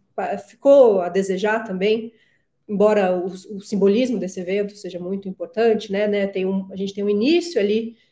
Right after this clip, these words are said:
da construção de um modelo de governança conjunta da Amazônia, mas faltar, faltou na visão desses ambientalistas estabelecer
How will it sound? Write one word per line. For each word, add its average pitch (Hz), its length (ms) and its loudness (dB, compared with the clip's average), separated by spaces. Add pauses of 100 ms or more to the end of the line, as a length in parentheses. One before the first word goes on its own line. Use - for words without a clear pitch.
(360)
da 208 120 2
construção 214 480 0
de 220 80 0
um 214 40 2
modelo 202 380 4
de 196 100 -4
governança 190 560 -2
conjunta 208 480 -2
da 180 120 -8
Amazônia, 220 500 0
mas 226 200 -2
faltar, 233 640 -6
faltou 226 280 -4
na 220 60 -2
visão 180 260 -6
desses 175 240 -12
ambientalistas 170 720 -10
estabelecer 196 680 -4